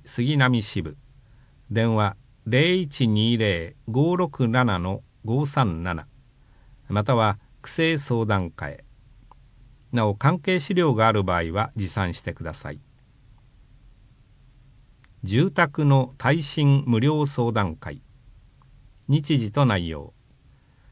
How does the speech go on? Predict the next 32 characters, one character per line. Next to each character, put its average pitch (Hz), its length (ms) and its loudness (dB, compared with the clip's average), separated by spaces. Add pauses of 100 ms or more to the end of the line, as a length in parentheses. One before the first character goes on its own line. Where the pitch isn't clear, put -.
(420)
建 147 260 0
物 175 220 2
の 95 260 -2
耐 139 220 0
震 143 240 2
診 135 260 2
断 92 200 0
や 85 200 -6 (240)
耐 160 220 2
震 170 320 -2
改 147 240 2
修 98 260 -2
の 90 300 -4
無 110 160 2
料 151 240 2
相 123 240 0
談 90 240 0
会。 - 260 -12 (840)
五 156 180 2
月 170 380 2
九 - 120 -10 (320)
日 127 200 2
水 120 340 0
曜 90 300 -2 (100)
午 165 140 0
後 156 160 2
一 143 240 -2
時 135 100 0
か 117 140 0
ら 131 100 4
四 101 160 2
時。 - 180 -12